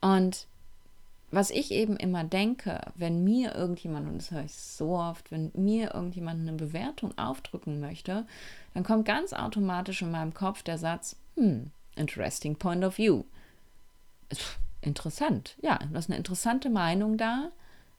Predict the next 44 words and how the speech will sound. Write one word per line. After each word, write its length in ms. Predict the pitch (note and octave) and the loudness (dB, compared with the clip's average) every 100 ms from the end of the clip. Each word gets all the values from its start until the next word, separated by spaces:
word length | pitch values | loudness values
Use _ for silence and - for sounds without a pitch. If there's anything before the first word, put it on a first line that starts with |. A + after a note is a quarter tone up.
| - | 2
aber 140 | F#3 | 4
ich 60 | F3+ | 6
lasse 220 | F#3+ - | 4 -2
es 120 | - F3 | -6 -8
nicht 160 | E3 | -6
in 80 | E3 | -6
mich 260 | D#3+ - D#3 | -6 -8 -6
rein. 380 | D3+ - - - - - - - | -4 -4 -10 -12 -20 -20 -20 -6
Und 60 | - | 0
das 100 | B3+ | 0
ist 120 | - | 2
ein 220 | - F3+ G#3+ | 0 0 0
Tool, 340 | G3+ G3 F#3+ | 0 0 0
was 160 | F3+ - | -4 -6
ich 80 | |
dir 100 | D#3 | -4
mitgeben 520 | D#3 F3+ - F3 D#3+ D#3 | -4 -4 -2 -2 0 -4
möchte, 420 | D#3 - D3 D3 | -6 -6 -6 -4
wenn 120 | C#3+ | -4
du 140 | - | -4
anfängst, 540 | D3+ E3+ - D3+ D3+ D3 | -4 -4 -4 -6 -6 -6
dein 120 | D3 | -2
Leben 300 | E3 G#3+ G#3+ | 2 2 2
zu 140 | - | -2
verändern 720 | - - E3 D#3+ D#3+ D#3 D3+ | -8 -6 -4 -2 -2 -2 -2
und 280 | - C#3 D3 | -4 -6 -4
du 100 | D3 | -6
da 180 | D3 D3+ - | -6 -6 2
irgendwie 600 | G#3 A3 G3 F3+ F3+ - | 2 2 -2 -4 -6 -4
auf 340 | D#3+ D#3 - - - - - - | -4 -4 -8 -18 -20 -20 -10 -2
Widerstand 840 | C#3+ E3+ C4+ B3+ G#3 - C#3+ C3+ | 2 4 4 4 0 -2 -4 -4
stößt, 640 | - - C3+ D3+ A#3 - - - - - - | -8 -6 -4 -4 -6 -10 -16 -20 -20 -20 0
dir 160 | G3+ - | 2 4
einfach 460 | B3 C4+ F3 E3+ - | 2 2 -2 -4 -4
in 100 | F3+ | 0
dem 120 | F#3+ | 2
Moment 320 | G3 F#3+ F#3+ | 2 2 0
zu 140 | - F#3+ | -4 -4
sagen, 360 | G3 F#3 F#3 | -2 -2 0
„Ja, 280 | A#3+ F3 E3 - - | 0 0 -2 -8 -2
interesting 600 | F3+ D#3 G#2 - F3+ F#3+ | -2 -2 -4 -4 -2 -2
point 300 | - C#3+ E3+ | 0 2 2
of 120 | G3 | 2
view. 220 | G#3+ C3+ | 4 4